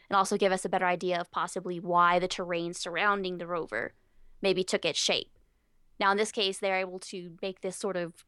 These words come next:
mini drill operation, which means it produces a hole about eight tenths of an inch deep and kind of lets them get a better idea of,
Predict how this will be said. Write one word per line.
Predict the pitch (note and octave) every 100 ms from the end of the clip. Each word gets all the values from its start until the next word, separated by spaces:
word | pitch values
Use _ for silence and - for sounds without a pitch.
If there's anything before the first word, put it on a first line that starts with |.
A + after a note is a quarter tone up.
| _ _
mini | G#3 A3 A#3 G#3+
drill | F3+ F3 D#3+
operation, | D#3 - G2+ - - F3+ - -
which | - -
means | G#3 F#3+ F#3 F#3 - - _ _ _ _ _ _ _ _
it | F#3+ F#3 - - _ _ _ _
produces | C#4 C4 C#4 B3+
a | B3
hole | A3 G3+ G3+
about | F#3 F#3+ F#3 G3 - - - -
eight | B3 -
tenths | - A3 A3 G#3+
of |
an | G3
inch | F#3+ F#3+ -
deep | F3+ F3 - - _ _ _ _ _ _ _ -
and | F3 F3 E3 E3+ - - -
kind | G#3 F#3
of | F#3 -
lets | G#3 -
them | G#3 G3+
get | G3+ F#3
a | F3+
better | E3 F#3+
idea | F3+ F3 F#3 E3+
of, | F3 E3 E3+ F3+